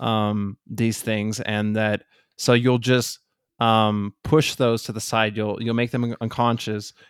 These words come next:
and so you won't be aware of them, and then they'll come out in negative ways,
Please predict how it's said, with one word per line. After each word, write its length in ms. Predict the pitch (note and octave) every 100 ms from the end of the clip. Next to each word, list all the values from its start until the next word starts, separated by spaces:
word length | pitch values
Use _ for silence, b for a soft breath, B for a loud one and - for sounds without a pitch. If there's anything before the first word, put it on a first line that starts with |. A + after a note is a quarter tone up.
| -
and 80 | A#2
so 100 | B2
you 160 | B2
won't 160 | B2+ A#2+
be 100 | A#2
aware 380 | A2+ A2+ B2 A#2+
of 100 | A2
them, 300 | G#2+ G2+ G#2+ _ _ _ -
and 240 | A2 A2+
then 480 | A#2 A#2 A2+ G#2+ G#2+ _ _ _ -
they'll 260 | A#2 A2+
come 180 | A2+ A#2+
out 160 | A2+ A2+
in 100 | A2
negative 320 | G#2+ G#2+ G2+
ways, 580 | G#2 C3 B2+ A#2 A2 -